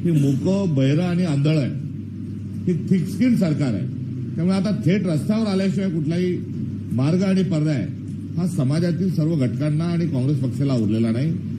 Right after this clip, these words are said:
त्यामुळे या संदर्भात जो प-, पॉप्सकॉर्न असेल, त्या संदर्भात आम्ही आंदोलन केलं. आता पेटंटचं कार्यालय हरवलं गेलंय, त्याच्या संदर्भातही आम्ही आंदोलन करतोय.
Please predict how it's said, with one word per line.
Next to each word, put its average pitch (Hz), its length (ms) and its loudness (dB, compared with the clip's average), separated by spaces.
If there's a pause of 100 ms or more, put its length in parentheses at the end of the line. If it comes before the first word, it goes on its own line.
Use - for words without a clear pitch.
(140)
त्यामुळे 151 500 2 (580)
या 139 220 4
संदर्भात 160 440 2 (640)
जो 147 100 4
प-, 107 440 0
पॉप्सकॉर्न 165 460 2
असेल, 175 540 2
त्या 156 140 0
संदर्भात 165 380 2
आम्ही 170 180 2
आंदोलन 165 420 0
केलं. 160 260 0 (580)
आता 165 480 0
पेटंटचं 165 440 2
कार्यालय 165 320 0
हरवलं 160 400 2
गेलंय, 165 300 0
त्याच्या 113 380 -2
संदर्भातही 165 500 2
आम्ही 170 180 0
आंदोलन 160 380 2
करतोय. 156 360 0